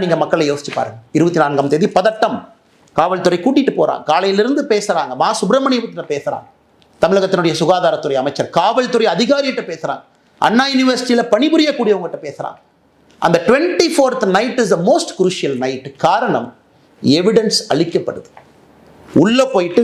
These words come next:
வெளியே வந்த ஞானசேகரன் எவிடன்ஸ் அளிக்கப்படுது. ஏன்னா இவங்க ரெஜிஸ்டர் பண்ண பதினோரு செக்ஷன்ல, நான் புதுசா அது பொருளை கிளப்பினீங்க சொல்லல, தமிழகத்தினுடைய எஸ் ஐ டி ரெஜிஸ்டர் பண்ண பதினோரு செக்ஷன்ல ஒரு செக்ஷன் எவிடன்ஸ் அளிச்சதுக்காக ஒரு செக்ஷனை போட்டிருக்கான். அப்ப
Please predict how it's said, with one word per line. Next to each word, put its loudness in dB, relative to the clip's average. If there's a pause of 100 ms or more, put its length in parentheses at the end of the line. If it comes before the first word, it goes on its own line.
வெளியே 0
வந்த 0 (100)
ஞானசேகரன் -2 (200)
எவிடன்ஸ் 0
அளிக்கப்படுது. -4
ஏன்னா 2 (560)
இவங்க 2 (480)
ரெஜிஸ்டர் 0
பண்ண 0 (120)
பதினோரு 2
செக்ஷன்ல, -8
நான் -2
புதுசா 0
அது 0
பொருளை 0
கிளப்பினீங்க -2
சொல்லல, -4 (840)
தமிழகத்தினுடைய 2 (100)
எஸ் 0
ஐ -2 (100)
டி 2
ரெஜிஸ்டர் -4
பண்ண 0 (100)
பதினோரு 0
செக்ஷன்ல -2 (160)
ஒரு 2 (100)
செக்ஷன் -6 (560)
எவிடன்ஸ் 2
அளிச்சதுக்காக 0
ஒரு -4
செக்ஷனை -6
போட்டிருக்கான். -4
அப்ப 0